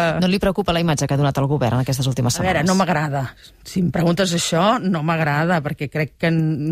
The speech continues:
Speaker 2: més en un moment que la gent pateix, no caldria, eh? No, no hauríem de fer-ho públic. A dins podríem discutir, però a vegades també tret a fora es treu de context, es magnifica, i segurament no, no caldria.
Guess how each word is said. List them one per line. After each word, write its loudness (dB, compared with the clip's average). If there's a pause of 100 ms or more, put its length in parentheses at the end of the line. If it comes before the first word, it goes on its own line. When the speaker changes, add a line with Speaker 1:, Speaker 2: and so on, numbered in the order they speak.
(100)
Speaker 2:
més 0
en 0
un 2
moment 2
que -2
la 2
gent 0
pateix, 0 (260)
no 0
caldria, -2
eh? 0
No, 2
no 2
hauríem 0
de -4
fer-ho -4
públic. -4
A 2
dins 0
podríem -2
discutir, -2 (680)
però 0
a 0
vegades 0
també 0 (520)
tret -2
a -2
fora 0
es -4
treu -2
de -2
context, -2
es -4
magnifica, 0 (380)
i -4
segurament 0
no, 2 (160)
no 0
caldria. 0